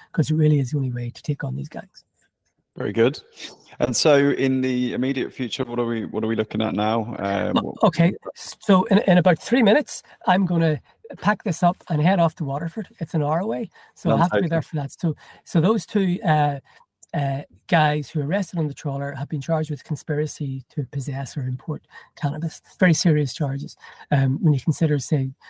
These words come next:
Speaker 1: John Gilligan got twenty-eight years for importation of charges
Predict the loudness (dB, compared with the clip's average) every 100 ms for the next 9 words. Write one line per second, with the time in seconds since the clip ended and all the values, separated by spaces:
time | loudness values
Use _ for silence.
0 | _ 2 2 2 2 2 0 -2 -4 -2
1 | 0 -2 -6 -8 -4 -2 -2 0 0 2
2 | 0 -2 -2 0 -2 -2